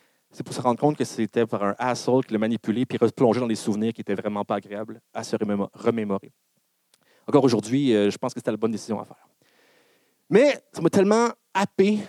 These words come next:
que depuis ce temps-là, cette journée-là, j'ai très, je vous promets, beaucoup de difficulté à mentir pour quoi que ce soit. Tellement qu'on me reproche d'être trop franc, <laughs> d'être trop direct.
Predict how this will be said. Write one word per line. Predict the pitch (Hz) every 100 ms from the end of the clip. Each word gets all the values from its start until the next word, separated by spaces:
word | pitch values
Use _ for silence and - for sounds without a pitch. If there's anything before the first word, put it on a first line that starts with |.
| - _
que | 143
depuis | 151 - 226
ce | 156
temps-là, | - 202 202 170 131
cette | 131 131
journée-là, | 156 202 139 127 147 _ _ -
j'ai | 120
très, | 123 - 220 262 180 139
je | 147 147
vous | 147 139 160
promets, | - 226 214 175 127
beaucoup | 135 160 285 208 254
de |
difficulté | 156 - 160 190
à | 156 131
mentir | 131 147 139 170 160
pour | - -
quoi | - -
que | -
ce | -
soit. | 113 110
Tellement | 151 202
qu'on | 240
me | 180
reproche | 147 - 170 175 - - _ _ -
d'être | 117
trop | - 165
franc, | 143 120 127 -
<laughs> | 131
d'être | 117
trop | - 165
direct. | - 107 113 -